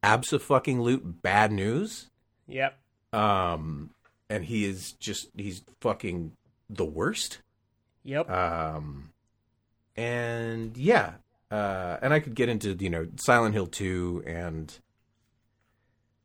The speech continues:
Speaker 1: kind of the
Speaker 2: The
Speaker 1: way
Speaker 2: me-,
Speaker 1: it
Speaker 2: the meaning
Speaker 1: Hmm?
Speaker 2: of all of that.
Speaker 1: Yeah, the meaning of
Speaker 2: Yeah.
Speaker 1: everything that's going on there, and I think that's pro-, also, like, what really makes Pyramid Head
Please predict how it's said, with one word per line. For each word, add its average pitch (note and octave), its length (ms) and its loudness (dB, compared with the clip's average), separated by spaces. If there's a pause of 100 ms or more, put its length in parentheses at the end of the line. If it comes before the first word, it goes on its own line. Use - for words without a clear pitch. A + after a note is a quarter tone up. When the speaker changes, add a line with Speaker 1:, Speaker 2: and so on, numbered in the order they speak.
(340)
Speaker 1:
kind B2 160 0
of G2 80 -4
the G2+ 80 0
Speaker 2:
The F#2 100 -4
Speaker 1:
way G2 200 4
Speaker 2:
me-, F2+ 100 2
Speaker 1:
it - 320 -6 (240)
Speaker 2:
the C#3 100 -8
meaning C3+ 640 0
Speaker 1:
Hmm? D#3 80 -8
Speaker 2:
of C#3+ 180 -10
all B2+ 220 -6
of B2+ 180 -10
that. C3 200 -12
Speaker 1:
Yeah, B2+ 520 6
the F2+ 100 -2
meaning B2 400 4
of G#2+ 80 2
Speaker 2:
Yeah. A2 60 6
Speaker 1:
everything G#2+ 300 2
that's G2+ 180 -2
going F#2+ 300 0
on A#2 200 4
there, F2 200 2
and F2 140 0
I G#2+ 60 2
think G2+ 200 -4
that's G2 320 -2 (140)
pro-, C3 120 2
also, A#2 400 4
like, E2+ 200 2
what F#2 200 -2
really F#2+ 240 -2
makes F2+ 280 -2
Pyramid F2+ 360 -2
Head D#2+ 260 -4